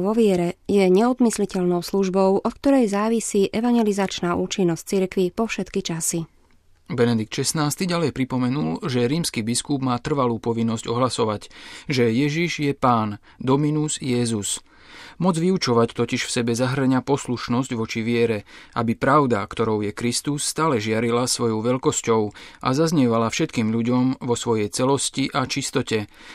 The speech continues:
Speaker 2: aby tak bolo jedno stádo zhromaždené okolo jedného pastiera. Preto je podľa Benedikta Šestnásteho pre cirkev prioritou dosiahnutie spoločného svedectva viery všetkých kresťanov.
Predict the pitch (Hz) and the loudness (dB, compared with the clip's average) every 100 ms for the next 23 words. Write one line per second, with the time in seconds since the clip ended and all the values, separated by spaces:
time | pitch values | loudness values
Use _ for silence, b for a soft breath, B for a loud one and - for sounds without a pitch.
0 | B 175 185 160 127 120 110 123 143 117 | B -2 0 2 4 4 4 2 2 0
1 | - 113 110 110 143 151 135 156 156 139 | 0 0 0 0 0 0 -2 -2 -2 0
2 | 139 135 131 139 156 170 165 120 113 113 | 0 2 0 -2 -2 -2 0 0 -2 -2
3 | 120 127 120 - 127 117 107 - B B | -2 -2 -4 -2 0 0 -2 -6 B B
4 | B B B - 185 151 123 135 135 123 | B B B -4 0 2 4 4 2 2
5 | 117 113 117 113 110 107 - 117 127 117 | 2 2 2 0 -2 -4 -2 -2 0 0
6 | - 123 127 160 160 - 139 - 175 - | 0 -2 2 2 2 0 0 2 0 2
7 | 147 139 - 165 147 113 107 123 123 131 | 0 0 0 2 2 2 0 0 2 2
8 | 127 - 131 123 123 127 120 - 156 147 | 0 0 0 2 2 2 0 4 4 4
9 | - 113 110 107 123 123 117 - 117 117 | 2 -2 -2 -2 0 0 -2 -2 0 2
10 | 127 131 123 - 151 - 117 - 110 - | 2 2 0 -2 -2 -2 -4 -2 -2 0
11 | 113 110 104 98 | 0 0 -2 -6